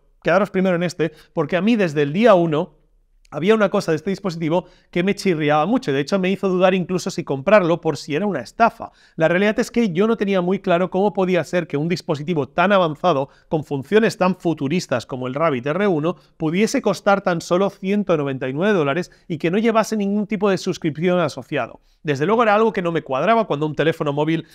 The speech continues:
de gama alta hoy en día vale mil dólares y no hace ni la mitad de cosas que se supone que hace el Rabbit R uno.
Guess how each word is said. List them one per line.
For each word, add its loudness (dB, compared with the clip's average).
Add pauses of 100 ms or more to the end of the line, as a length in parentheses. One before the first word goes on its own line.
(100)
de 0
gama 2
alta 0
hoy 0
en -6
día 4
vale 0
mil -2
dólares 0 (160)
y -4
no 0
hace -2
ni -4
la 0
mitad 0
de 2
cosas -2
que -6
se -10
supone -2
que -2
hace -2
el -2
Rabbit -4
R -2
uno. 0